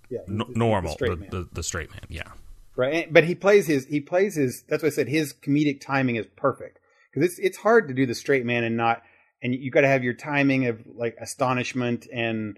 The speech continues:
Speaker 1: sometimes he just holds his mouth. Like, the whole scene when they're getting the bullet out of his hand, you know, you just <laughs> suspend disbelief that he, that, that he can't, he can't feel it. <laughs> He's,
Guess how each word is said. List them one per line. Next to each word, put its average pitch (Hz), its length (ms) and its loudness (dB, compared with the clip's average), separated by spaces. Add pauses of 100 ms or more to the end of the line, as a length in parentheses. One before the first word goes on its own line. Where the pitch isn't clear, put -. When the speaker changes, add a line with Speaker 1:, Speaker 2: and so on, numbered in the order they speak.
(420)
Speaker 1:
sometimes 143 420 2
he 135 100 -4
just 131 320 -2
holds 139 400 2
his 123 320 -4
mouth. 131 320 0 (220)
Like, 139 180 0
the 160 80 0
whole 208 240 6
scene 185 320 0
when 175 120 4
they're 143 80 4
getting 151 220 2
the 127 60 2
bullet 127 320 4
out 143 140 4
of 151 80 2
his 143 100 -6
hand, 156 300 0 (240)
you 160 100 4
know, 151 160 6
you 147 120 -2
just - 160 -2 (120)
<laughs> - 120 -10
suspend 165 340 -2
disbelief 131 440 0
that 120 100 -4
he, 151 200 0 (220)
that, 185 140 -2 (100)
that 170 100 2
he 175 80 4
can't, 170 480 2 (140)
he 160 140 -8
can't 147 300 -4
feel 151 220 4
it. 127 120 0
<laughs> 214 400 4
He's, - 280 -10